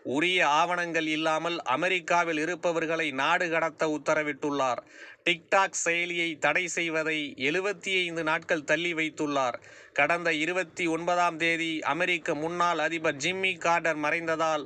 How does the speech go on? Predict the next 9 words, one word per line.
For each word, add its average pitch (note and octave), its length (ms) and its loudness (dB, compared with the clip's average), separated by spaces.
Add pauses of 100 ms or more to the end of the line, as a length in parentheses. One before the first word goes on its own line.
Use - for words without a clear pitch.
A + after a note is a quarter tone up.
(320)
ட்ரம்ப் F#3+ 440 2
பதவியேற்பு F3+ 680 0
நாளில் E3 380 0
கொடி E3+ 380 0
அரை E3+ 300 2
கம்பத்தில் E3+ 500 -2
பறக்கவிடப்பட்டது. D#3 1040 0 (400)
இதனால் E3+ 520 0
கோபமான F3 520 0